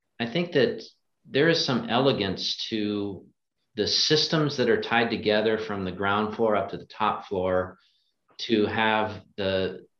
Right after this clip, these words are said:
I'll say, a unification of the result across the organization. So, uh, as I start solving a problem in a particular aspect of a plant, or I'll say a fulfillment center,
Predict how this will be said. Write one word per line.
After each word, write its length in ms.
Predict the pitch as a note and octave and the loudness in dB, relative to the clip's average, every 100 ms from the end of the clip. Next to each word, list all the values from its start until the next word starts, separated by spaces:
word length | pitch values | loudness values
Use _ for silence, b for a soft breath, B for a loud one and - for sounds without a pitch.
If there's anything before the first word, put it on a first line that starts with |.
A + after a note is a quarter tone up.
| _ _ _ _ _ _ _ _ - | _ _ _ _ _ _ _ _ -10
I'll 140 | G#2+ | -6
say, 320 | A2+ A#2+ G#2+ - | -4 2 2 2
a 80 | |
unification 1120 | G#2 F#2+ A#2 C3 C3 A2+ - A2 A2 - F#2+ F2+ | -2 2 2 2 0 -6 -2 -2 -2 -4 -4 -6
of 600 | F#2+ F#2+ F#2+ F#2+ F#2 - - _ _ | -4 0 0 0 -4 -10 -18 _ _
the 240 | G2+ F#2+ F2+ | -2 0 2
result 600 | G2 F2 A2+ G#2 F2 - | 0 2 4 4 2 -2
across 440 | - - A2 G2+ - | -10 -2 0 0 0
the 100 | G2+ | -2
organization. 800 | F#2+ F2 F2 F2 D#2 - - - | -2 -6 -6 -4 -4 -6 -8 -6
So, 500 | F#2+ F#2 F2 F2 B B B B B B _ _ | 0 2 2 0 B B B B B B _ _
uh, 220 | F#2 F2+ - | -6 -4 0
as 180 | G2+ G#2+ | 0 2
I 220 | G#2+ A2+ | 4 4
start 400 | A#2 - G#2 - | 2 2 2 2
solving 320 | A2 G#2+ G2 | 2 2 0
a 40 | |
problem 500 | F#2+ G#2+ G2+ G2+ G2+ | -4 0 0 0 -2
in 540 | F#2+ F#2+ F#2+ F#2 F#2+ - - | -4 -4 -2 -2 -4 -8 -10
a 100 | F#2+ | -8
particular 480 | G2 - F#2+ G2 F2+ | -6 -4 0 2 4
aspect 460 | F#2+ F#2 G2+ F2+ | 2 2 0 0
of 140 | F#2+ F2 | 0 -2
a 60 | |
plant, 500 | E2+ - A#2 A2 G#2+ | -6 0 2 2 2
or 440 | F#2+ F2 E2+ F2 E2+ | 0 0 0 -4 -4
I'll 120 | E2 | -6
say 160 | - F2 | -4 -4
a 100 | E2 | -4
fulfillment 440 | F2 F#2 G2+ G2 | -6 -4 -2 -2
center, 460 | - G2+ G2 G2 | -2 -2 0 -2